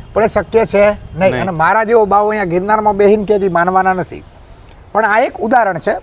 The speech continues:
Speaker 1: કે આ જે અભૌતિકતાની દુનિયા છે ને, એ ઈશ્વરની દુનિયા છે.
Speaker 2: બાપુ, ગિરનારની વાત કરી તો ગિરનાર તો એક અદ્ભુત ભૂમિ.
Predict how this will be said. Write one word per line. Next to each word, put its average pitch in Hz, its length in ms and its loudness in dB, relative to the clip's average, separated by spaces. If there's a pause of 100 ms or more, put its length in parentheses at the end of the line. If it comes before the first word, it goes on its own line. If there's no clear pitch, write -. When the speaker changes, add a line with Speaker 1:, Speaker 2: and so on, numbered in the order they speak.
(1040)
Speaker 1:
કે 254 80 4
આ 254 280 0
જે 262 120 0
અભૌતિકતાની 247 720 2
દુનિયા 233 340 0
છે 262 140 -2
ને, 226 80 -4
એ 214 120 2
ઈશ્વરની 151 500 -4
દુનિયા 110 360 -14
છે. - 360 -18
Speaker 2:
બાપુ, 151 200 -2
ગિરનારની 156 640 -2
વાત 156 180 0 (120)
કરી 170 220 -2
તો 127 540 0 (260)
ગિરનાર 147 420 -2
તો 139 480 -4
એક - 400 -14 (640)
અદ્ભુત 127 520 -6
ભૂમિ. 131 460 -4